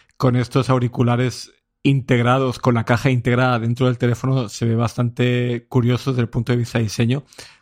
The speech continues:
Claro que no, eh, estos, eh, estos Nokia, pues, no soportan aplicaciones, por lo que solo se puede escuchar la radio integrada y creo que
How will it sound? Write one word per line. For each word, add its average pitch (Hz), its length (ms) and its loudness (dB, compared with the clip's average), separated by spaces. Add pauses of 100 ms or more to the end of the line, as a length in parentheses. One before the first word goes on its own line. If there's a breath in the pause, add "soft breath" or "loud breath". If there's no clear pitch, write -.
Claro 120 300 0
que 113 500 -2 (100)
no, 117 680 0 (460)
eh, 123 300 0
estos, 120 400 -2
eh, 117 420 0
estos 120 340 -6
Nokia, 120 480 0
pues, 110 220 -8
no 113 320 -2
soportan 113 400 -2
aplicaciones, 117 600 -2
por 117 140 -2
lo 104 140 -2
que 107 200 -4 (420 loud breath)
solo 120 280 0
se 123 140 -2
puede 120 160 0
escuchar 117 380 -2
la 110 120 0
radio 113 260 0
integrada 120 800 0
y 104 300 -2
creo 117 320 -2
que 110 340 -6